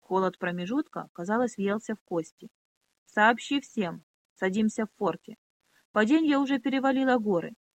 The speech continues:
Все равно мы сегодня ничего больше сделать не можем». «Хорошо», отозвался Каринат, и Шон чуть не рассмеялся, увидев, с какой готовностью, крутым разворотом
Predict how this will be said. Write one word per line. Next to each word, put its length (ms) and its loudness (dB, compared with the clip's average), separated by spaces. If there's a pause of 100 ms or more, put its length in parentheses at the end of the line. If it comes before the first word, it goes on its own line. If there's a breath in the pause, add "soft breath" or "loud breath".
(260)
Все 140 -2
равно 320 2
мы 120 2
сегодня 440 -2
ничего 400 -2
больше 320 -4
сделать 360 -4
не 120 -6
можем». 380 -10 (640)
«Хорошо», 680 2 (280)
отозвался 640 -6
Каринат, 480 -4 (420 soft breath)
и 100 -6
Шон 320 -2
чуть 240 -2
не 80 -4
рассмеялся, 840 -2
увидев, 420 -2
с 40 -20
какой 300 -6
готовностью, 720 -4 (100)
крутым 380 -2
разворотом 680 -2